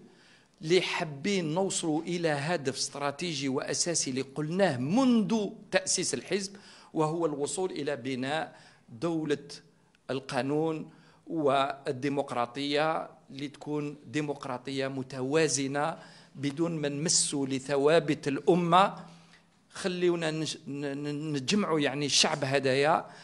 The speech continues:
على أساس، آه، قيم مشتركة، وما نعمقوش في الانقسامات، آه، نخرجوا من الإيديولوجيات ونذهب إلى حلول موضوعية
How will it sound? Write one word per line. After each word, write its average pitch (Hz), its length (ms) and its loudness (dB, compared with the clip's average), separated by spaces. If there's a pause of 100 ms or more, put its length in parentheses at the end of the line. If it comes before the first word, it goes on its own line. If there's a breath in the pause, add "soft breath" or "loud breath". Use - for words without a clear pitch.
(180 loud breath)
على 143 240 -2
أساس، - 760 0 (440 soft breath)
آه، 123 560 -2
قيم 175 760 2
مشتركة، 151 880 0 (360 loud breath)
وما 175 240 -2
نعمقوش 151 1040 0 (140)
في 151 100 -4
الانقسامات، 156 1000 -2 (480 soft breath)
آه، 143 300 0
نخرجوا 180 500 0
من 170 60 -2
الإيديولوجيات 147 1040 2 (400 loud breath)
ونذهب 156 720 -2 (100)
إلى 160 440 0 (140)
حلول 190 580 -2
موضوعية 170 1400 0